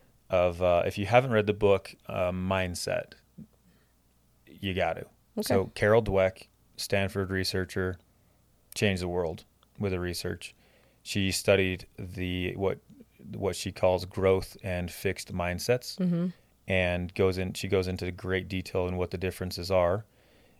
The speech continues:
Speaker 1: And the reason I'm bringing her up is more because of the power of praise.
Speaker 2: Yeah.
Speaker 1: And so if I could give, if I could give, like, one absolute, like, behavioral advice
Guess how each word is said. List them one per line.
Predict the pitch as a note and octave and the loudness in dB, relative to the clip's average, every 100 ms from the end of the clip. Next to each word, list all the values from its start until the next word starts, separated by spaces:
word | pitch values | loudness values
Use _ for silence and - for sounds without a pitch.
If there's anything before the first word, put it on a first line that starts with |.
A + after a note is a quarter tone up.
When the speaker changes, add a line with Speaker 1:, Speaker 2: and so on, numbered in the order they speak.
| - | -2
Speaker 1:
And | G2 F#2 F#2 F2 _ _ _ - | 2 4 2 -4 _ _ _ -20
the | - A2+ G#2 | -16 -2 0
reason | G2 G2 F#2 | 2 0 4
I'm | G#2 G#2+ | 4 4
bringing | F#2 F#2 F2+ | 2 0 -2
her | F2+ F2+ | 2 2
up | F2 | 2
is | F2+ | -2
more | F#2 F#2+ F#2+ | 0 0 0
because | F#2+ F#2 F2+ | -2 -6 -6
of | |
the | F2 | -4
power | - F#2+ F2 | 0 2 2
of | E2+ - | -2 -2
praise. | - F2+ F2 F2 - - _ _ - | -2 0 -2 -6 -10 -14 _ _ -4
Speaker 2:
Yeah. | F3 E3 C#3+ | -2 -2 -2
Speaker 1:
And | G2+ | -4
so | - G2+ | 2 4
if | F#2+ | 6
I | G#2 | 4
could | - F#2+ | 4 -2
give, | F#2 F#2 F2 - | 0 -2 -2 -6
if | G#2 A#2 | 2 4
I | A2 | 4
could | - F#2+ | 2 0
give, | F#2+ F2+ | -2 0
like, | F2+ E2+ | -2 -4
one | F#2+ F#2+ G2+ G2 F#2+ | -6 0 2 2 -2
absolute, | - F#2+ - F#2+ F2+ F2+ | -2 -2 -2 -4 -4 -4
like, | F2 | -4
behavioral | F2 F2 - F#2 F#2 F2 F2 | -6 -8 -4 -4 -2 -2 -2
advice | E2+ F2 E2 E2 - | 0 0 0 -4 -8